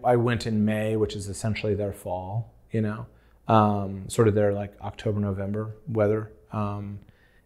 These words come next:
and I stayed there for three weeks. And by the end of three weeks, we went from all sort of hanging out as buddies, um, to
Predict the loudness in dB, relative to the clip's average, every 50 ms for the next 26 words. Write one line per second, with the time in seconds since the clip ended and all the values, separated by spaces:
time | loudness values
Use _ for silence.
0 | _ 0 4 6 6 6 6 4 2 0 -2 -4 -4 -4 -6 -8 -8 -10 -12 -14
1 | -14 -16 -18 _ _ _ _ _ -2 0 0 2 4 6 6 6 4 2 -2 -6
2 | -6 -4 -2 -2 0 0 0 0 -2 -2 0 4 6 8 8 8 6 4 2 2
3 | 2 2 0 0 0 0 0 2 2 2 2 0 -2 -8 -14 -16 _ _ _ _
4 | _ _ _ -20 -20 -20 -16 _ 0 4 8 8 10 10 10 10 8 8 6 2
5 | 4 4 6 6 6 6 4 2 2 4 4 4 4 2 0 -8 0 4 6 6
6 | 6 4 2 0 2 2 2 2 2 2 0 0 2 4 6 6 6 4 2 -4
7 | -8 -16 -20 _ _ 0 2 4 4 4 2 0 -2 -4 -6 -8 -8 -10 -12 -12
8 | -2 4 8 10 10 10 10 8 6 4 2 -2